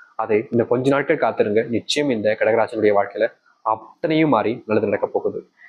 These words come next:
எதிர்பார்த்த மாதிரி வாழ்க்கையை நீங்க மாத்திப்பீங்க இனி வரக்கூடிய காலங்கள். நம்பிக்கையோடு காத்திருங்கள். நிச்சயம் உங்களுடைய வாழ்க்கையில எல்லாமே நல்லதாக நடக்கும். இனி எவ்வளவு பெரிய கஷ்டங்கள் இருந்தாலும் சரிங்க,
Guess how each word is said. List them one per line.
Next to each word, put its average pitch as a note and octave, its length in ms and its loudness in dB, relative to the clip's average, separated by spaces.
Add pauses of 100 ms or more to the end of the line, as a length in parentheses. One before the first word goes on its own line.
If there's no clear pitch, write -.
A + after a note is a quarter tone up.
(140)
எதிர்பார்த்த D3 540 -2
மாதிரி C3+ 220 2
வாழ்க்கையை A2+ 460 2
நீங்க G#2 280 0
மாத்திப்பீங்க G#2+ 560 -2
இனி A2 140 -8
வரக்கூடிய G#2 420 -2
காலங்கள். G2+ 380 -4 (480)
நம்பிக்கையோடு C#3 460 2
காத்திருங்கள். B2 500 2
நிச்சயம் B2 400 2
உங்களுடைய G#2 340 2
வாழ்க்கையில G#2+ 380 0
எல்லாமே A#2 400 2
நல்லதாக G#2 320 0
நடக்கும். G#2 380 -6 (280)
இனி B2+ 400 -2
எவ்வளவு C#3 320 2
பெரிய C3+ 180 2
கஷ்டங்கள் B2 360 0
இருந்தாலும் A2 360 0
சரிங்க, G#2+ 380 -2